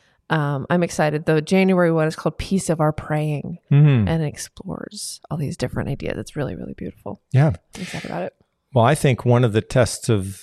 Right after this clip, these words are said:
Speaker 2: you know, the, the, that kind of an experience is if at the end of the month you say, "Oh, I'm really gonna miss that."
Speaker 1: Yeah.
Speaker 2: And I have felt like that every month.
Speaker 1: Really?
Speaker 2: Yeah.
Speaker 1: Yay.
Speaker 2: And I think the,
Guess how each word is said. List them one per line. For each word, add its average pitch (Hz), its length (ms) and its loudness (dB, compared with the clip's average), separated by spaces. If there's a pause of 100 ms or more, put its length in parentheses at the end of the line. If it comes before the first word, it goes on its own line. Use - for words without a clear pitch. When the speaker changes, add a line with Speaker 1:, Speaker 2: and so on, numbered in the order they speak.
Speaker 2:
you 113 100 2
know, 104 200 2
the, 101 160 -2
the, 107 360 -4
that 107 360 0
kind 113 280 2
of 98 80 0
an 101 80 0
experience 113 640 -2
is 101 120 -2
if - 140 -4
at 98 60 -10
the 123 80 0
end 120 100 4
of 104 60 0
the 104 60 2
month 110 260 2
you 104 80 -4
say, 107 260 -4
"Oh, - 60 -4
I'm 110 160 2
really 120 180 -2
gonna 98 200 -6
miss 98 320 -10
that." - 320 -16 (100)
Speaker 1:
Yeah. 240 460 2
Speaker 2:
And 127 100 4
I 139 60 4
have 139 180 2
felt 123 220 2
like 107 160 -2
that 104 160 0
every 98 180 -2
month. 95 400 -6
Speaker 1:
Really? 539 500 8
Speaker 2:
Yeah. 117 100 4 (260)
Speaker 1:
Yay. 185 400 -2 (160)
Speaker 2:
And 123 100 6
I 135 60 6
think 214 300 2
the, 135 360 4